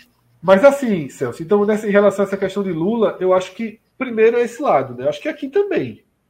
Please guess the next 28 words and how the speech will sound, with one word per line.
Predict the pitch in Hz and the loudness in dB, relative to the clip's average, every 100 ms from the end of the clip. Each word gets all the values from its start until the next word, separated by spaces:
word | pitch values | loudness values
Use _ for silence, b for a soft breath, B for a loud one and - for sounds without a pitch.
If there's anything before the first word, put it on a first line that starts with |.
| _ _ _ _ _ _ _ _ | _ _ _ _ _ _ _ _
O, | 151 | -12
o, | 147 147 143 147 143 | -12 -14 -16 -12 -6
o | |
local | 151 180 - 165 202 | -4 -4 -2 2 2
acaba | 220 233 240 226 | 2 -2 -4 -8
sendo | - 190 190 196 254 233 | -8 -4 -4 -4 -10 -12
prioritário | - 214 226 214 180 208 | -2 0 0 0 0 0
se | 240 | -2
você | 233 - 196 | -8 -6 -8
desconsiderar | 208 - 247 262 208 165 196 262 - _ _ _ _ _ | -10 -12 -10 -2 0 0 0 -4 -12 _ _ _ _ _
os | 190 180 | -12 -10
shows | - 175 185 | -6 -6 -4
à | 247 | -4
noite, | 208 131 113 - 110 _ _ _ _ _ _ _ _ _ _ | -4 -6 -6 -12 -20 _ _ _ _ _ _ _ _ _ _
né? | 117 143 - | -12 -12 -6
E | 320 | -4
outra | 370 415 | -2 -2
coisa | 240 220 | 0 -2
é | |
que | 226 | -2
os | 262 | -2
artistas, | 311 - - 311 - 262 | -2 -4 -8 -8 -8 -10
que | - | -6
a | 247 | -4
música | 220 240 339 330 269 | -2 -2 -2 -4 0
local | 226 208 - 175 156 | 2 2 0 -4 -2
da | 151 | -2
Bahia | 139 127 165 262 175 113 | -2 -4 -4 -4 -4 -6